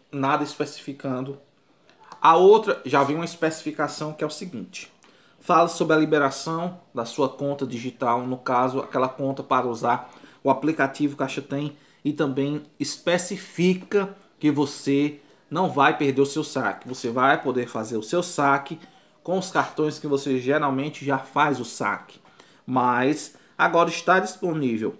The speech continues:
a conta digital, o aplicativo Caixa Tem, pra você fazer transferência, pra você usar o débito digital ou pra você pagar contas, tá certo? Léo Maroto, me especifica por que está bloqueado esse benefício.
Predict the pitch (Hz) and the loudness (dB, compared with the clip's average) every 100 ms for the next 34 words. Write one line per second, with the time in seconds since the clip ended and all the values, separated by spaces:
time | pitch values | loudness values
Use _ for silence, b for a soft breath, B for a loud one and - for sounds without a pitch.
0 | - 135 156 151 139 120 120 123 127 135 | -4 -4 -2 -4 -6 -6 -6 0 2 2
1 | 139 131 117 127 - - - - 135 135 | 0 -4 -4 -6 -6 -8 -8 -8 -4 0
2 | 131 131 127 113 117 - 220 226 175 117 | -2 -2 -6 -6 -8 -4 -4 -2 -4 -2
3 | 110 123 - 160 - B B B B 135 | -2 -4 -6 -8 -10 B B B B 2
4 | 139 151 - 135 - - _ 151 135 139 | 2 2 2 0 0 -16 _ -2 4 4
5 | 117 117 135 131 113 113 113 135 135 123 | 4 4 2 2 -8 -8 -6 -4 -2 0
6 | 117 117 B B - 233 226 180 165 - | 0 -2 B B -4 0 2 2 0 -2
7 | 143 147 - _ 131 131 151 - - 95 | -4 -4 -16 _ 0 0 -4 -8 -10 -10
8 | - - - - 156 170 180 - _ b | -10 -12 -10 -4 -2 -2 -2 -12 _ b
9 | b b _ 190 233 240 180 151 180 185 | b b _ 4 6 8 6 4 -4 -4
10 | - 208 196 185 196 190 185 - 262 - | 2 2 2 -6 -8 -8 -10 4 4 4
11 | - 208 208 208 - - - - 170 160 | 2 6 6 4 -10 -10 -8 0 2 2
12 | 135 135 196 196 - 156 156 120 - - | 2 6 6 4 -2 -2 0 -4 -6 -18
13 | _ 139 160 160 139 143 139 - 123 98 | _ -2 -2 -2 -6 -4 -4 -4 -8 -8